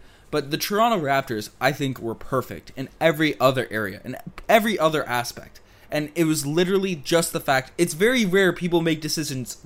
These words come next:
just on location. I think there's usually a lot of other encompassing factors that make, you know, decisions happen. And the Toronto Raptors showed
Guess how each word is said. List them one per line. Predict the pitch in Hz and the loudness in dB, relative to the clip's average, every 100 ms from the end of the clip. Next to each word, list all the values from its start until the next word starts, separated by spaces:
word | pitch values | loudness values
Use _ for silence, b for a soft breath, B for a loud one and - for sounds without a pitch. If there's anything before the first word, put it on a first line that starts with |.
| 139 | -10
just | 143 160 165 - - | 2 4 4 0 -2
on | 131 135 | 0 2
location. | 131 127 156 180 - - b b - | 0 2 0 0 -6 -14 b b 0
I | 147 | 2
think | 180 180 | 4 2
there's | 170 156 139 | 2 0 0
usually | 160 170 160 147 | -2 0 0 0
a | |
lot | 127 131 151 | 0 0 0
of | 143 | -2
other | - 135 139 | -2 0 0
encompassing | 135 - 139 131 - 120 | -2 -4 -6 -4 -6 -4
factors | 139 139 - 117 113 b b - | 2 2 0 -6 -6 b b 0
that | 131 117 | 0 2
make, | 135 143 - b b b - | 2 0 -2 b b b -6
you | 131 | -2
know, | 120 | -2
decisions | 123 131 143 135 120 | -2 -2 -2 -2 -4
happen. | 143 160 190 95 - | -2 -2 -2 -6 0
And | 143 135 | 0 2
the | 135 | 0
Toronto | - 156 165 170 | 2 4 4 4
Raptors | 147 135 127 | 2 2 -2
showed | - 147 120 | 0 2 2